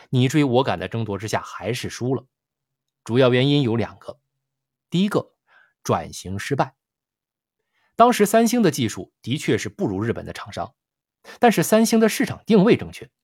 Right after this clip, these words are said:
而日本厂商定位却不对。在八十年代末开始，个人电脑市场开始普及，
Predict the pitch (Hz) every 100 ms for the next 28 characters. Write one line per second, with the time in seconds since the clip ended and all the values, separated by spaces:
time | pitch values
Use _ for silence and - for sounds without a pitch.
0 | _ _ _ _ _ - - 156 240 285
1 | 180 135 117 92 113 110 107 98 92 _
2 | - 104 - 95 143 - _ _ _ _
3 | _ _ _ _ _ _ - 185 160 190
4 | 190 160 143 170 170 135 156 180 - -
5 | _ _ _ - _ - 139 139 151 107
6 | 87 - 110 90 92 107 104 - 95 -
7 | 85